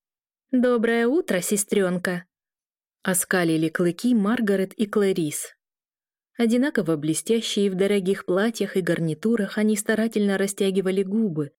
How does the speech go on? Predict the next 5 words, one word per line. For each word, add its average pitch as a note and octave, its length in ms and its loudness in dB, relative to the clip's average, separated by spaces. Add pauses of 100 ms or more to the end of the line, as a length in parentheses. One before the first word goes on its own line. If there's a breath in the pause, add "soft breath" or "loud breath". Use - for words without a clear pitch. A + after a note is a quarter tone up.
(240)
но A3+ 180 2
тёмные A3 480 0
глаза G3 500 0
горели F3 480 0
ненавистью. D#3 880 -4